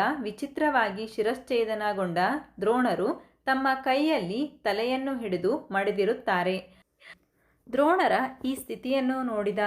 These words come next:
ದುರ್ಯೋಧನನು, "ಧನುರ್ವಿದ್ಯೆಯಲ್ಲಿ ನಿಮ್ಮನ್ನು ಮೀರಿ ನಿಲ್ಲಲು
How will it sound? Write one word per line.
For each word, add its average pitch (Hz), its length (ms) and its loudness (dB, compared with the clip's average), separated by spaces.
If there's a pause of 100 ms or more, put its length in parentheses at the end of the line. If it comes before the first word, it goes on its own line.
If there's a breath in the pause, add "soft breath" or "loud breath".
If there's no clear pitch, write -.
(120)
ದುರ್ಯೋಧನನು, 190 920 0 (200 loud breath)
"ಧನುರ್ವಿದ್ಯೆಯಲ್ಲಿ 247 1200 0 (160)
ನಿಮ್ಮನ್ನು 254 540 2
ಮೀರಿ 285 360 4
ನಿಲ್ಲಲು 220 520 0